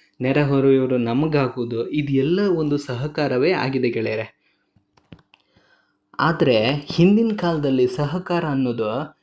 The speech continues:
ಹೆಚ್ಚಾಗಿ ಧಾರ್ಮಿಕ, ಸಾಂಸ್ಕೃತಿಕ ಮತ್ತು ಸಾಮಾಜಿಕ ವಿಷಯಗಳಿಗೆ ಮಾತ್ರ ಸಂಬಂಧಿಸವಾಗಿತ್ತು. ಧಾರ್ಮಿಕವಾಗಿ ಜನರುಗಳನ್ನು ಒಟ್ಟು ಮಾಡ್ತಿತ್ತು, ಸಾಂಸ್ಕೃತಿಕವಾಗಿ ಜನರುಗಳನ್ನು ಒಟ್ಟು ಮಾಡ್ತಿತ್ತು.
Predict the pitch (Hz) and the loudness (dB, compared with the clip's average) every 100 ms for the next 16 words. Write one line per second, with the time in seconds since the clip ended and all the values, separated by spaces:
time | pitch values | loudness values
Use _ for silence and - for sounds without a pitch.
0 | _ _ - 175 - 190 175 180 143 127 | _ _ 0 0 2 0 0 0 0 2
1 | 139 160 170 165 - 170 185 185 _ - | 2 4 2 0 0 0 0 -6 _ -4
2 | 131 147 180 - 170 170 170 151 160 147 | -2 0 -2 -2 -2 0 -2 0 -4 0
3 | 131 151 185 180 185 180 147 - 156 151 | 0 2 2 0 0 0 0 0 2 2
4 | 139 143 135 135 160 180 - 208 202 151 | 2 0 0 0 0 -2 -2 -2 0 -2
5 | 156 139 139 131 127 127 - - _ _ | 0 0 0 0 0 -4 -8 -18 _ _
6 | _ _ _ - 143 151 190 202 190 185 | _ _ _ -4 2 4 4 2 2 2
7 | 175 151 139 156 151 151 143 131 139 135 | 0 0 2 2 2 2 0 -2 -2 -4
8 | 123 123 - 123 123 - - 143 156 185 | -4 -6 -6 -2 -2 -4 -2 0 0 -2
9 | - 196 196 190 180 165 160 147 131 143 | -4 -2 0 2 2 0 -4 -2 -2 0
10 | 151 147 139 131 127 139 131 127 117 - | 2 2 0 -2 -4 -4 -4 -6 -12 -4
11 | 123 123 | -4 -4